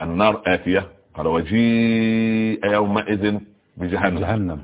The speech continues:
Speaker 1: لها سبعون ألف زمام، كل زمام يجره سبعون ألف ملك". الحديث.
Speaker 2: لطيف.
Speaker 1: سبحان الله. لها فحيح تكاد تميز من الغيظ.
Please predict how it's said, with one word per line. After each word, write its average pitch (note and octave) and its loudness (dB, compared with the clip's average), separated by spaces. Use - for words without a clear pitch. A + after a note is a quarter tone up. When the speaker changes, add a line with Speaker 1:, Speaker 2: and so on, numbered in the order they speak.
Speaker 1:
لها F#2+ 0
سبعون F#2+ -2
ألف F2+ -8
زمام، F2 -6
كل F#2 -4
زمام F#2+ -4
يجره F2+ -2
سبعون G2+ 0
ألف F#2 -4
ملك". A2 -4
الحديث. B2 2
Speaker 2:
لطيف. C#2+ -10
Speaker 1:
سبحان G#2 0
الله. F#2+ 0
لها A2 4
فحيح - -2
تكاد A2+ 2
تميز G#2+ 4
من G2+ 2
الغيظ. G2+ 4